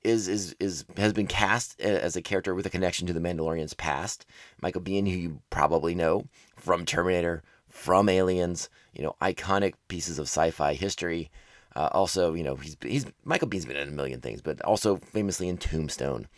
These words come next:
one of my favorite Westerns of all time. So he's confirmed to be coming back to maybe share some more insight into the Mandalorian's past, who he was before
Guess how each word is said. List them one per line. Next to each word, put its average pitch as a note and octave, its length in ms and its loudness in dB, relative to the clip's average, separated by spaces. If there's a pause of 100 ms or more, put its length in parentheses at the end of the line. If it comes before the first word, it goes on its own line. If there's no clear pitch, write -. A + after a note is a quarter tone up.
(140)
one F2+ 160 -2
of F2 60 -2
my E2+ 140 4
favorite C2 300 -6
Westerns C2 380 -6
of C2 80 -8
all A1+ 100 -4
time. G1+ 360 -10 (680)
So F2 200 -4
he's D3 420 2
confirmed B2 480 2
to - 60 -14
be G#2 420 0
coming G2+ 180 -2
back F2+ 280 2
to F2+ 340 -4 (680)
maybe F#2 220 -2
share F2+ 340 2
some G2+ 160 -2
more F#2 300 4
insight E2+ 500 2
into E2 220 -2
the D2+ 80 -2
Mandalorian's D2+ 540 -2
past, E2+ 460 2
who E2+ 120 -2
he E2 140 -2
was D#2+ 240 0
before F2 680 4